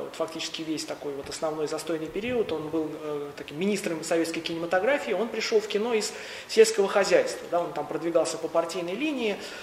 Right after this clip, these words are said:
э, и в какой-то момент его поставили руководить кино, но надо отдать должное, что с одной стороны, конечно, с его,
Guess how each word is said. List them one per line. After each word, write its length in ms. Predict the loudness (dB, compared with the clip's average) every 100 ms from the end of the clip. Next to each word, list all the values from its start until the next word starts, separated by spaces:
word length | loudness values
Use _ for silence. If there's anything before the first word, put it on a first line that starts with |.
| -10
э, 360 | -2 0 2 0 -2
и 280 | -2 2 2 0
в 60 |
какой-то 300 | -2 -2 0
момент 400 | 2 2 0 0
его 160 | -2 2
поставили 440 | 0 2 0 2
руководить 360 | 0 2 0 0 -4
кино, 260 | -2 2 2
но 160 | 2
надо 300 | 4 4 4
отдать 220 | 6 4 4
должное, 520 | 0 2 4 2 2 -8 -10 -12
что 220 | -2 0
с 80 | 4
одной 220 | 4 4
стороны, 340 | 0 0 0 0
конечно, 340 | -2 -2 -4
с 140 | -4
его, 400 | 0 4 4 4